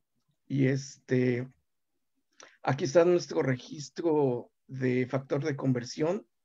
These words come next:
Como decía Randy, es de cero punto sesenta y dos en esta granja, que era,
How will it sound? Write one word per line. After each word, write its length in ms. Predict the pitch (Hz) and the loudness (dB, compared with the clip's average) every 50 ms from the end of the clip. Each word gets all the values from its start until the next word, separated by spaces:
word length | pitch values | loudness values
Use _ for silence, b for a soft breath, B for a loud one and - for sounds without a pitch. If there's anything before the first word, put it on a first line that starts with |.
| _ _ _ _ _ _ _ _ | _ _ _ _ _ _ _ _
Como 240 | - 139 143 143 | -2 0 2 2
decía 300 | 135 127 127 - 165 160 | 2 2 0 2 2 2
Randy, 520 | 160 147 151 156 160 156 156 170 185 208 - _ _ _ _ _ _ _ _ _ _ _ _ _ _ _ _ _ _ _ _ _ _ _ | 2 2 2 0 0 -2 -2 -2 -4 -4 -6 _ _ _ _ _ _ _ _ _ _ _ _ _ _ _ _ _ _ _ _ _ _ _
es 380 | 147 139 143 147 143 143 139 143 | 4 4 4 4 2 0 0 0
de 100 | 156 135 | 0 4
cero 280 | - 175 160 175 165 | 4 6 6 6 4
punto 320 | 139 170 175 170 - 175 143 | 4 2 2 2 2 -2 -2
sesenta 440 | 139 143 135 147 143 131 135 135 | -4 -4 -2 0 0 2 2 4
y 100 | 127 127 | 2 2
dos 400 | 127 147 156 170 170 - - - _ | 4 4 2 2 0 -2 -10 -18 _
en 200 | - 131 127 135 | -2 0 2 2
esta 240 | 139 139 139 156 135 | 2 0 0 -2 0
granja, 440 | 131 135 143 147 139 175 175 170 - _ | 0 0 0 -2 -2 -4 -6 -6 -8 _
que 220 | - 131 127 123 | -8 -4 -4 -2
era, 440 | 127 135 135 131 120 104 92 - | 0 0 2 0 0 -2 -6 -10